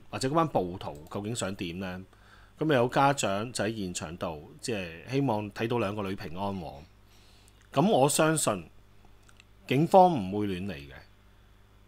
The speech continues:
佢哋做嘅嘢其實都係合情合理，佢哋唔係想去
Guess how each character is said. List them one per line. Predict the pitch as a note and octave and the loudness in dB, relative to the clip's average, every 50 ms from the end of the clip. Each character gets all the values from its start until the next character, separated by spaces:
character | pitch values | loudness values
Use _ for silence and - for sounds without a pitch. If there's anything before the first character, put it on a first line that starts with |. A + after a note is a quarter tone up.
| - | -2
佢 | - - | 2 4
哋 | D3+ D3 C3 A#2+ | 6 6 6 6
做 | - A#2+ G2+ | 4 2 2
嘅 | G#2 G#2 A2+ | 2 0 -2
嘢 | A2 A2 G2+ F2+ F2 F#2+ - - | 0 0 -2 -2 -4 -8 -10 -8
其 | - G#2+ | -6 -4
實 | F#2+ | -2
都 | G2 E3 D3 | 0 2 2
係 | C3 | 2
合 | G#2+ G2+ - | 2 -2 -4
情 | - - F2+ D#2 | -6 -6 -6 -8
合 | - F#2 - | -10 -12 -10
理， | F#2 E2 D2 D2 G2 - - - - - | -10 -10 -10 -12 -14 -18 -20 -20 -8 -2
佢 | - D3+ | 0 2
哋 | D3 C#3+ C3 B2 - - - | 2 2 0 0 -2 -6 -8
唔 | A2 G2+ G2 G2+ G#2 G#2+ | -6 -4 -4 -4 -4 -2
係 | B2 B2 G#2+ A2 A2 | 0 0 0 0 0
想 | A2 - - - A2+ G2 G#2+ C#3 C#3+ C#3 A#2 | 0 -2 -2 -2 -2 -2 -2 -2 -2 -2 -2
去 | A2 G2+ | -2 -4